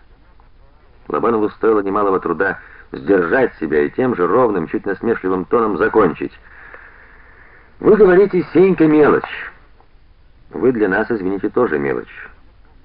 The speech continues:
Нам нужен тот Борисов, как вы его называете. И мы его найдем, будьте уверены. С вашей помощью или нет, все равно. Вот только вам, Семенов, это не все равно».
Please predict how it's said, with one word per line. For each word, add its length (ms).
Нам 220
нужен 280
тот 240
Борисов, 480
как 180
вы 100
его 300
называете. 440
И 80
мы 120
его 160
найдем, 440
будьте 260
уверены. 440
С 40
вашей 360
помощью 640
или 140
нет, 300
все 140
равно. 400
Вот 180
только 540
вам, 460
Семенов, 400
это 220
не 100
все 160
равно». 280